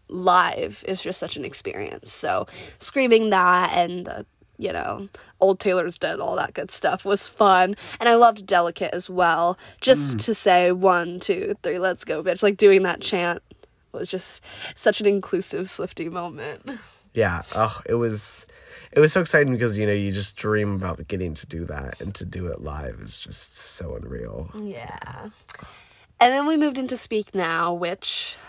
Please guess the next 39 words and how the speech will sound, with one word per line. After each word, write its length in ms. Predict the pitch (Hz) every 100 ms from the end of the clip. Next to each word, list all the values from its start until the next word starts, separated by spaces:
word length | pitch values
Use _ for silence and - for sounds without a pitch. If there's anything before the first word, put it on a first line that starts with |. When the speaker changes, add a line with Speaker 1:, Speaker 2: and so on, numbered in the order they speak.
| - _ _ -
Speaker 1:
um, 280 | 185 170 170
we 140 | 180 170
already 280 | 165 - 185
talked 320 | - - -
about. 180 | - -
There's 140 | 175
only 160 | 170 165
one 300 | 170 170 175
song 400 | - - - 92
within 340 | 92 - 95
that 220 | 101 -
set, 500 | - - 175 - -
so 340 | - - - -
there's 360 | 92 - - - - - - - - _ _ _ -
not 320 | 214 202 -
much 380 | 202 190 - -
to 100 | 196
say 320 | - 190 175
in 120 | 175
terms 260 | 175 180 185
of 100 | 175
favorites 460 | 180 170 170 -
and 160 | 170 165
least 300 | 170 - -
favorites. 640 | 214 220 233 240 - - -
Um, 420 | 185 160 170 208 - - - _ -
Enchanted 760 | 202 - 214 214 214 254 254 -
isn't 300 | 208 226 202
either 260 | 180 190 226
of 80 |
our 100 | 262
favorite 320 | 269 277 285 320
Speak 220 | 311 294
Now 160 | 311
songs. 480 | 311 349 330 320 294 -
However, 520 | 233 208 196 190 180
it 160 | - 190
is 200 | - 185
obviously 640 | 165 165 - - 180 147